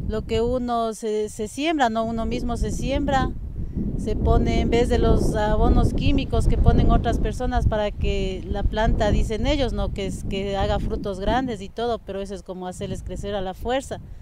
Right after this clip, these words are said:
desarrollarles a la fuerza. En cambio, nosotros hacemos abonos con los animalitos que tenemos en casa. Tenemos, tengo también lombricultura, abon-, abono de las lombrices.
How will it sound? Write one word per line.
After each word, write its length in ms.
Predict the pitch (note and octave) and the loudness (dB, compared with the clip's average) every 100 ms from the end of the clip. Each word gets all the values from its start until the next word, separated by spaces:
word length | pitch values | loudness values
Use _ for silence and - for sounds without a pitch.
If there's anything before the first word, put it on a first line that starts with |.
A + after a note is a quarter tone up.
| - - - - | -16 -16 -14 -10
desarrollarles 840 | G2 F#2+ G2+ F#2+ G2+ G#2 G2+ G2+ | -8 -4 -4 -2 4 4 4 0
a 60 | D3 | 0
la 120 | G3+ | 0
fuerza. 400 | - C4+ - - | 2 2 2 0
En 640 | - - - - - - | -2 -2 -4 -6 -10 -8
cambio, 360 | - A3 A#3 A#3 | -6 -4 -4 -4
nosotros 720 | A#3 A#3 B3+ B3 B3 A#3+ A3+ | -4 -2 -2 0 2 2 6
hacemos 680 | A3+ - A#3 A#3 A3+ A3+ A3 | 4 4 4 4 4 4 4
abonos 560 | A3 A3+ A#3+ A#3+ A3 G#3+ | 2 2 0 -2 -4 -4
con 340 | A3 G#3+ G#3+ | -4 -6 -6
los 160 | G#3+ G#3+ | -4 -4
animalitos 640 | G#3+ A3 G#3+ A3+ A#3 G#3+ | -4 -4 -6 -6 -8 -8
que 100 | G#3+ | -10
tenemos 420 | G#3+ G#3+ A3 G#3+ | -8 -8 -8 -8
en 140 | G#3+ G#3 | -10 -4
casa. 560 | B3+ C#4+ D4 C4+ C4+ - - - - - - - | 0 0 0 -2 -4 -8 -16 -14 -14 -16 -18 -10
Tenemos, 640 | G#3+ G#3+ A3 A3 G#3+ G3+ - | -8 -6 -6 -4 -4 -4 -6
tengo 300 | A3 G#3+ G#3+ | -6 -6 -8
también 360 | G#3 G#3 G#3+ | -8 -6 -6
lombricultura, 960 | G#3 G3+ - - - A#3 C4+ C#4 B3+ B3+ - - - | -6 -6 -6 -6 -4 -2 0 4 4 4 0 -2 -4
abon-, 360 | G3 G3+ G#3+ G#3 | -2 0 0 -2
abono 320 | G#3 A3 A3+ | -2 0 2
de 100 | G#3+ | 2
las 180 | G#3 G3 | 2 6
lombrices. 680 | - - C#4+ D4+ C#4 C4+ | 6 6 0 2 0 2